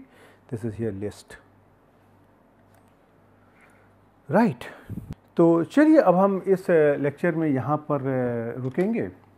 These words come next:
और आपने देखा कि हमने यहाँ पे बहुत ही छोटे-छोटे ऑपरेशन को करने की कोशिश करी है जो हमारे एक इंडेक्स से संबंधित होते हैं। अब देखिए इस तरह के जो हमारे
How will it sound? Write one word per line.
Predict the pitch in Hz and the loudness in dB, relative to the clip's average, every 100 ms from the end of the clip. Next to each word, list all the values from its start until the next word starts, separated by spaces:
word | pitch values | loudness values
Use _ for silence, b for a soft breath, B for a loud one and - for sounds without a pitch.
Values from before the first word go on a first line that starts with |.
| B B B B B | B B B B B
और | 143 143 | -4 -4
आपने | 180 226 | -4 -4
देखा | 185 196 | -4 -2
कि | 190 190 | -4 -4
हमने | 156 151 151 | -6 -4 -4
यहाँ | 139 143 | -4 -6
पे | 147 | -6
बहुत | 135 135 180 185 | -6 -10 -8 -10
ही | |
छोटे-छोटे | - 165 170 - 151 160 | -8 -8 -6 -8 -8 -8
ऑपरेशन | 139 131 139 156 147 | -8 -8 -8 -6 -8
को | 147 | -6
करने | 143 135 139 | -6 -6 -6
की | 139 | -6
कोशिश | 135 131 190 | -6 -6 -6
करी | 185 156 156 | -6 -6 -4
है | 151 | -4
जो | 127 143 | -4 -4
हमारे | 135 131 147 233 - b b b | -2 -4 -6 -8 -14 b b b
एक | 147 147 | -6 -2
इंडेक्स | 143 175 - | -2 -4 -6
से | 180 220 | -8 -8
संबंधित | - 135 120 113 120 107 | -6 -6 -6 -6 -10 -12
होते | 101 | -16
हैं। | 101 95 - _ _ b b b b b b b b _ _ _ _ _ _ 233 | -16 -16 -20 _ _ b b b b b b b b _ _ _ _ _ _ -2
अब | 247 - _ _ _ _ _ _ _ _ _ 160 | -2 -6 _ _ _ _ _ _ _ _ _ -4
देखिए | 180 175 160 | -4 -4 -6
इस | 208 - | -8 -6
तरह | 180 | -6
के | 175 160 | -4 -2
जो | 156 | -2
हमारे | 151 147 160 156 | -2 -2 -2 -6